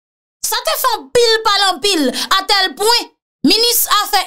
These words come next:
etranje nou an, Jan Viktò Jeneyis, t al manje pikapo yo. Kot Abinadè t al mande padon?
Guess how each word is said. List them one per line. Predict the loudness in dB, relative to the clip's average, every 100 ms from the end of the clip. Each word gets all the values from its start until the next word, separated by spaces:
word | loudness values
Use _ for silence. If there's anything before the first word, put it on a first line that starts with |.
| -2
etranje | -2 0 0 2 2
nou | 2 2
an, | 2
Jan | 0 0
Viktò | -2 0 0
Jeneyis, | 2 2 2 2 0 0
t | -2 -4 -6 -6 -10 -20 _ -2
al | 0 2
manje | 2 0 -2
pikapo | -2 -2 -2 -2 0
yo. | -2 -2
Kot | -2 0
Abinadè | 0 0 -2 -4 -8 -12 _ _ _ _ _ _ _
t | -2
al | 0 0
mande | 0 0 -2
padon? | -2 -4 -2 -2